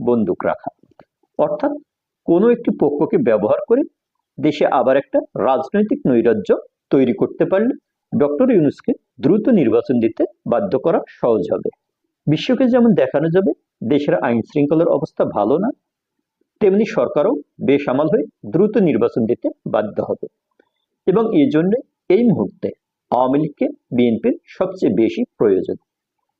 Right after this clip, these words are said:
কারণ বর্তমানে রাজনীতির শান্তমাঠ গরম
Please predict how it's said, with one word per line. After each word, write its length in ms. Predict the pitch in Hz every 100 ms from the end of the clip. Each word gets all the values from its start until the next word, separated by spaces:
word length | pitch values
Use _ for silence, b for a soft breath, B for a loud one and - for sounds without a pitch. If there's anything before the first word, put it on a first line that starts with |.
| _ -
কারণ 240 | 185 285 294 _ _ _ _ 113
বর্তমানে 540 | 139 147 220 240 262 - - 127
রাজনীতির 480 | 131 160 214 220 -
শান্তমাঠ 440 | 139 120 143 147 139
গরম 220 | 117 107